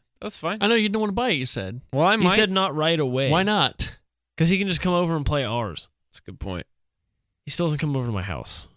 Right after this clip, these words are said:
Speaker 3: Trey.
Speaker 1: Well, I haven't been invited, or if I have, Trey hasn't
Speaker 3: I
Speaker 1: invited
Speaker 3: keep
Speaker 1: me.
Speaker 2: Yes,
Speaker 3: telling
Speaker 2: we've
Speaker 3: Trey to
Speaker 2: invited
Speaker 3: invite
Speaker 2: you.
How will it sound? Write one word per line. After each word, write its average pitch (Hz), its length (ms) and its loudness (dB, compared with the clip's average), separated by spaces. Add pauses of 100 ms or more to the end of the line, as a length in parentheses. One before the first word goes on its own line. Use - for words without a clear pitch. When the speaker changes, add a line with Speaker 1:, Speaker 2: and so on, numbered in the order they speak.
(240)
Speaker 3:
Trey. 71 240 -10 (120)
Speaker 1:
Well, 120 140 0
I 131 60 4
haven't 156 140 2
been 151 140 0
invited, 120 360 0
or 135 140 -2
if 131 80 -2
I 131 80 0
have, 127 240 0
Trey 123 240 0
hasn't 113 300 -4
Speaker 3:
I - 40 0
Speaker 1:
invited - 200 4
Speaker 3:
keep 262 80 6
Speaker 1:
me. 233 60 4
Speaker 2:
Yes, 233 80 6
Speaker 3:
telling 247 160 6
Speaker 2:
we've 247 80 4
Speaker 3:
Trey 240 120 6
to 208 60 6
Speaker 2:
invited 220 300 4
Speaker 3:
invite 135 180 2
Speaker 2:
you. 107 260 -2